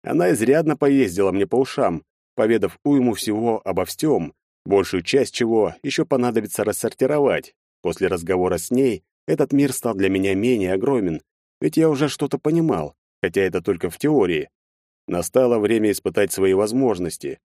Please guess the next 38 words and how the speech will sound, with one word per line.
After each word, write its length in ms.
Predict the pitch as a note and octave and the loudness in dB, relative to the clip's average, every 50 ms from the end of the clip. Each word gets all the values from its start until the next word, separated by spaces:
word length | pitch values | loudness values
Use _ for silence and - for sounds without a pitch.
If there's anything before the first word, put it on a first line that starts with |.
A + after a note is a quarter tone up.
| _ _ _ _ - | _ _ _ _ -4
и 80 | - | -2
очень 280 | D#3 E3+ E3+ - D#3 C#3+ | 0 0 0 0 -2 -2
хорошо, 460 | - - D3 D#3+ C3+ - - E3+ C#3+ | -2 0 -2 -2 -2 0 0 0 0
что 160 | - - - | 0 -2 -6
перед 280 | E2 - F#2 F#2 F#2+ - _ - | -4 -4 -4 -4 -4 -6 _ -2
этим 400 | C#3 D3 C3 - F#2+ E2+ D#2+ - _ _ _ _ _ - | -2 -2 0 0 -2 -4 -4 -8 _ _ _ _ _ -4
девушка 440 | A#2+ D3+ D#3+ D3+ D3 C#3 - C#3 | -2 0 2 2 0 0 -2 -4
показала 460 | - - F2 G#2 F#2+ E2+ G2+ G2+ G2 F2 | -4 -2 -2 -2 -2 0 2 0 0 0
слабые 420 | - - G2+ G2+ F#2+ F#2 G2 G2 | -2 -2 0 0 2 2 2 0
стороны 380 | - - F#2 F#2+ F#2 F#2 G2 G2 | 0 -2 -2 -2 0 0 0 0
навыка 360 | F#2+ F2+ F2 F#2 E2+ - G#2+ | 0 0 -2 -2 -4 -6 -8
силы. 480 | - - - D3 A#2 E2+ D#2+ C#2 - - _ _ _ _ _ _ _ _ | -8 -4 -2 0 0 0 0 -2 -6 -10 _ _ _ _ _ _ _ _
Я 240 | - F#2 A#2+ D#3+ D#3 | 0 2 2 2 2
бы 120 | C3 C#3 | 2 4
наверняка 540 | C3 C3 B2+ C3 B2 C#3 C#3 - - - - | 4 6 4 4 4 2 0 0 0 0 0
сейчас 340 | - - A2+ - B2 G#2+ - | 0 -4 -2 -2 -2 -2 0
со 140 | - G#2+ F#2+ | -2 -4 -4
всей 220 | - - A#2+ A2 | -2 0 0 0
дури 300 | F2 E2+ A2 A#2+ G#2+ G2 | 0 2 2 2 2 0
по 120 | F2 G2+ F#2 | -2 -4 -2
манекену 540 | G2 G2 G2+ G#2+ G2+ - D3 C3+ G#2 F#2+ | 0 0 0 -2 -2 0 -2 0 2 0
ударил, 420 | F#2+ F#2+ G#2 A2 F#2+ F2 E2 D#2 - _ _ _ _ - | 0 0 0 0 0 0 -2 -4 -8 _ _ _ _ -18
стараясь 400 | - - G2 G2+ G2 F#2 E2 - | -6 -4 0 2 2 0 0 0
нанести 360 | F#2+ G2+ G2+ - - - A2 | 0 0 0 -2 -2 0 2
урон, 360 | G2+ G#2 B2+ C3 A#2+ G2+ E2+ | 2 4 4 2 2 0 -2
как 200 | - - G2+ - | -4 -6 -6 -2
тот 160 | - A2+ G2 - _ | -2 -4 -4 -2 _
парень, 380 | D3 C3 G#2 F2+ E2 D2+ - - _ _ _ _ _ _ | -2 -2 0 -2 -2 -6 -8 -14 _ _ _ _ _ _
и, 120 | - F3+ | -4 -4
скорее 340 | E3+ - D3+ D3 D#3 D3+ C3 | -2 -2 0 0 2 0 0
всего, 380 | - - C3 B2+ C3+ D3 C#3+ B2+ | 0 0 0 2 2 2 2 2
это 180 | A2 - F#2 | 2 0 -2
закончилось 560 | E2 F#2 F2 - A2 A2+ G2+ - G#2 G2 F#2 | -2 -2 -2 -2 -2 -2 0 0 0 0 0
бы 140 | E2 F#2 G2 | 0 0 -2
раздробленными 680 | F#2+ F2+ E2 E2+ G#2 B2 B2 G2 A2 G#2 G#2+ G#2 G2+ F#2+ | -2 -2 -4 -2 0 0 2 2 0 0 0 0 0 -2
в 80 | - | -2
порошок 400 | - - F#2+ F2 - A2+ G2+ - _ | -2 -4 -4 -2 -2 -2 -2 -2 _
костями. 600 | - A#2 - - - - A#2+ G2+ F2 D#2+ D2+ C#2 | -4 -4 -4 -2 -2 0 0 0 0 -2 -6 -10